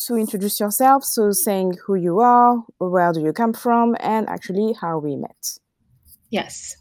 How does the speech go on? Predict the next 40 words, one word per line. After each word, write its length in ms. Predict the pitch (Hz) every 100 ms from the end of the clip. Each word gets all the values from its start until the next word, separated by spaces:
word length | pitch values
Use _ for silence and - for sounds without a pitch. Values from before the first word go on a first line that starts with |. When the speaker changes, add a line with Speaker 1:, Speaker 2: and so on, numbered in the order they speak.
| _
Speaker 2:
So, 440 | - - 233 226 226
um, 320 | 220 208 185 -
my 300 | 202 220 254
name 320 | 247 202 190
is 480 | - 165 151 147 -
Dolma, 460 | 151 151 147 143 143
and 260 | 151 143 143
I 200 | 160 165
am 360 | 165 156 156
the 80 | 156
founder 300 | 156 233 247
and 180 | 247 220
C 200 | - 180
E 40 | 170
O 20 |
of 140 | 160
Make 260 | 160 151 151
Lane. 240 | 156 151
We're 120 | 156 156
building 300 | 160 156 151
the 60 |
masterclass 720 | 151 160 170 185 - 156 143
for 80 | -
ambitious 440 | 151 143 143 - -
women. 340 | 143 139 143
So 340 | 143 156 147 147 - - _ -
online 320 | 160 151 160
courses 600 | - 247 247 202 190 175
and 180 | - 151
memberships 640 | 156 170 165 - 156 -
designed 560 | - 160 156 147 151 147
to 540 | - 156 147 151 147 147 - - -
teach 260 | - 311 -
them 260 | 165 185
how 240 | 180 165 175
to 80 |
start 400 | 180 160 156 151
successful 560 | - - 143 143 - 143
small 300 | 143 156 147
businesses. 640 | 175 180 170 - - -